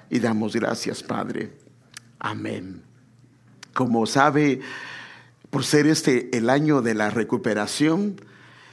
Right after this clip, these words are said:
es un año de esperanza, pero a la vez, este, hermanos, venimos hablando desde el mes de enero, desde el treinta y uno, venimos hablando de las cosas que debemos de recuperar.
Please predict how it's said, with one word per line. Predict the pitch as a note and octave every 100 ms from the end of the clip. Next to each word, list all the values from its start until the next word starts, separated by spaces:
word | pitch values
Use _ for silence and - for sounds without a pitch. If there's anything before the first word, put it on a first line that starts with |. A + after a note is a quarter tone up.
| - - _
es | - C3 D#3
un | C3+
año | D3+ D3+ D3+
de | B2+
esperanza, | - A2+ A#2 G3+ C#4 - G#3+ - -
pero | C3+ A2+ A#2
a |
la | A2+ G#2+
vez, | C3 A#3+ - - - -
este, | B2+ - A2
hermanos, | G#2 B2 F#3 E3+
venimos | A#2+ A2+ C#3+ D#3 C3+
hablando | A2+ A#2 C#3+ D#3 C#3 - - - -
desde | - B2+ - A2+
el |
mes | A2+ C3+ C#3+
de | C#3+
enero, | B2 D#3 B3 B3
desde | B2+ B2+ C3
el | B2
treinta | C3 A#2 A2+ A2+
y | B2
uno, | G3 A#3 D3 - - - -
venimos | C#3+ B2 D#3 D3+
hablando | A#2 C3+ D3 D#3 D3 A#2 G#2+ G#2
de | A#2 G#2+
las | A2 -
cosas | - F4 - E4+ -
que | C3+ A2+
debemos | A2 G#2+ A2+ F#3 F3+
de | A#2+ A2
recuperar. | G#2 A#2+ G2+ G#2 G2